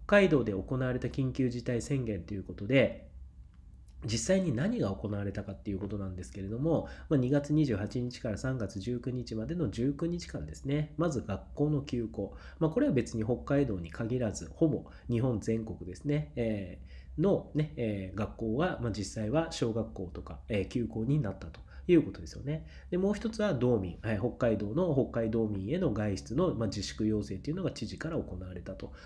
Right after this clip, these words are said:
いうことですよね。で、交通機関の停止ですよね。えー、っていうのは、えー、行われていないということです。なので、まあ、北海道で行われた緊急事態宣言と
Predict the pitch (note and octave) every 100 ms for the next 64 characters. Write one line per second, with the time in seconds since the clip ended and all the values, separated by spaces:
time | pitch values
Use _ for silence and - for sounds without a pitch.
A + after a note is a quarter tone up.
0 | - G3+ E3+ - - F2 - G2 B2 D3
1 | - - - - B2+ - - - B3 C4
2 | - B3+ A#3 - C4 G#3+ A#2 - B2+ A#2
3 | - C3 D3 G#2+ - F2 B2+ C3+ - B2
4 | - G#3 A#3 A#3 A#3+ A3+ - - - G#2+
5 | - A2 A2+ G#2 G2 F#2+ G3 G2 G#2+ G#2
6 | F2 E2+ - - G#3 E3 - - A#2 -
7 | - - - - G3+ A#3+ C3 C#3+ A#2+ -
8 | - - - - - - - - - -
9 | - C#3+ C3 D3 - A#3+ A#3 C3 G#2+ F#2
10 | G#2+ C#3+ D3 C#3+ C#3+ C#3+ D#3 D3+ D#3 D3+
11 | C#3 C#3+ C#3+ C3+ G3 F#3 A2 F2 F#2